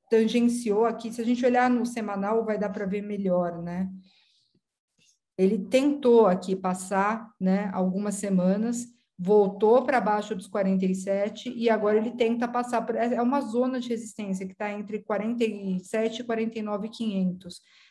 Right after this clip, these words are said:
Ele chegou a passar, devolveu, o mercado devolveu com força aqui e agora ele tá acumulando uma nova queda nessa semana.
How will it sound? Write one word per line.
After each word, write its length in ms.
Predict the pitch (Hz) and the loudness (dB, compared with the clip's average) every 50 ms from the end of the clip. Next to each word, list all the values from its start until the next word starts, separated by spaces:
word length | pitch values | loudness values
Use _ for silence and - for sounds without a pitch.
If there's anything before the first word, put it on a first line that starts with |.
| _ - | _ -2
Ele 180 | 185 180 202 | 0 0 0
chegou 300 | 202 - 226 208 190 226 | 2 2 2 4 4 4
a 80 | 240 233 | 4 4
passar, 420 | 233 220 214 - - - 226 233 | 2 0 -2 -2 -2 0 0 2
devolveu, 840 | 233 226 233 233 233 226 226 214 196 180 185 190 196 214 240 269 - - | 4 4 4 4 6 6 4 4 4 0 0 0 0 0 -2 -4 -6 -10
o 40 | 202 | -10
mercado 380 | 202 202 196 190 208 196 196 | -8 -8 -4 -4 -2 -2 -2
devolveu 480 | 190 196 196 185 196 190 185 196 202 196 | -2 -2 -2 0 0 0 0 -2 -2 -2
com 160 | - 233 226 | -2 -4 -4
força 720 | 226 - - 208 196 190 208 196 - - - - 285 294 - - _ _ _ _ _ _ _ _ _ _ - | -4 -4 -2 0 2 2 2 0 -4 -10 -10 -8 -8 -10 -10 -14 _ _ _ _ _ _ _ _ _ _ -8
aqui 540 | - 190 190 190 190 196 208 208 226 233 - - - - - _ | -4 -2 -2 -2 -4 -6 -6 -6 -6 -8 -10 -14 -18 -20 -20 _
e 100 | - 202 | -2 0
agora 280 | 208 196 190 208 208 214 | 2 2 4 4 4 4
ele 140 | 214 214 226 | 2 2 0
tá 100 | 226 233 | -2 -2
acumulando 520 | 220 226 233 220 214 220 214 208 208 208 | -2 -2 -2 0 0 0 0 -2 -2 -2
uma 120 | 214 214 214 | -4 -4 -2
nova 240 | 214 208 196 214 | -2 -2 -2 -2
queda 300 | 214 214 226 208 196 185 | -4 -4 -4 -4 -4 -4
nessa 260 | 202 208 202 202 - - | -4 -6 -6 -8 -8 -8
semana. 500 | - 240 233 202 190 180 175 170 170 | -6 -4 -2 -2 -2 -4 -4 -6 -10